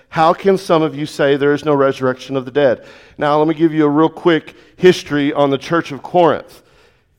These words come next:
They did not believe in bodily resurrection.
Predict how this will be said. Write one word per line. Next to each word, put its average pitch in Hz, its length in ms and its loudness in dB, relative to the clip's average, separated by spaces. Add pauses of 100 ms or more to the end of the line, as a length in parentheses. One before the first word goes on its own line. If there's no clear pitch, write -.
(300)
They 160 400 6
did 156 180 0
not 165 280 2
believe 160 580 -2
in 156 200 -2
bodily 139 480 0
resurrection. 127 960 -4